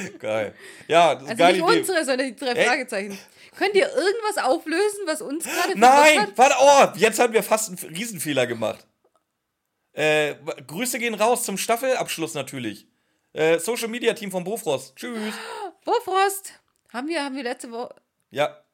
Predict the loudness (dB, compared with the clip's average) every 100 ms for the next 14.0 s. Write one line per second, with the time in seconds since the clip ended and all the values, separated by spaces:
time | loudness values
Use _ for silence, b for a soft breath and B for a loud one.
0 | _ -14 -10 -8 -10 -14 -18 -18 _ _
1 | _ _ _ _ _ -12 -6 -6 -2 -2
2 | -4 _ -12 -12 -8 -10 -8 -4 -2 -4
3 | -6 -6 -6 -6 -6 -6 -8 -18 _ -8
4 | -8 -4 -2 4 2 4 4 4 0 -6
5 | 0 0 0 -2 -6 -14 _ _ _ -20
6 | -18 -16 -10 -10 -8 -10 -6 -4 -4 -6
7 | -12 -12 -4 2 2 4 2 4 2 2
8 | 0 -2 -10 -10 -10 -12 B -4 -4 -4
9 | -14 -14 -8 -6 -6 -8 -8 -12 -10 -2
10 | -2 -2 -8 -10 -2 -2 -2 -4 -4 -6
11 | -8 -8 -8 -8 -16 b b b -14 -14
12 | B -4 -4 -8 b -8 -2 0 0 0
13 | 0 -2 -6 -6 -2 0 2 2 0 -6